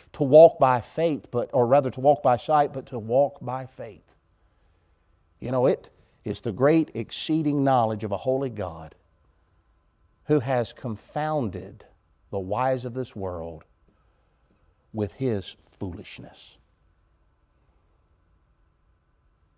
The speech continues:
God does not look out among the sons of men and select the noble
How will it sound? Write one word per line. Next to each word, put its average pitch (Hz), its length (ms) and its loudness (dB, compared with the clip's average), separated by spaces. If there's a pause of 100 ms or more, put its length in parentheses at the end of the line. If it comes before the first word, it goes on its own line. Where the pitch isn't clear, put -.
(800)
God 135 320 2
does 107 140 -6
not 120 260 0
look 117 220 -4
out 117 440 -4 (640)
among 107 300 -4
the 98 60 -6
sons 117 340 -4
of 98 100 -10
men 101 400 -4 (1400)
and - 100 -16
select 120 460 -4
the 110 80 -8
noble 110 480 -6